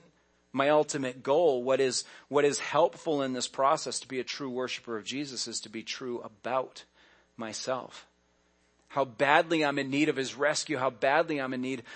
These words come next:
of his saving. And this is what she's putting on display for us. Well, Jesus is also putting on a truth, or putting a truth on display for us, and that is a truth about who God is.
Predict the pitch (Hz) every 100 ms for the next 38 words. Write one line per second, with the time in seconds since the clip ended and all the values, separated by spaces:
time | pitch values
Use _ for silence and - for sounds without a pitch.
0 | - - 120 135 - - 147 160 123 107
1 | 110 113 127 120 120 - 117 - 120 113
2 | 107 107 113 120 - - 127 139 - 107
3 | 98 127 127 123 - - - 120 147 190
4 | 190 185 - 143 127 139 175 - 156 -
5 | 127 120 117 113 113 110 - - 123 117
6 | - 135 123 113 - - _ _ _ -
7 | 123 - 151 139 123 - 143 127 127 120
8 | - 123 123 117 123 120 113 120 139 151
9 | 156 - 151 139 127 120 117 131 123 -
10 | 123 131 120 - 123 117 101 -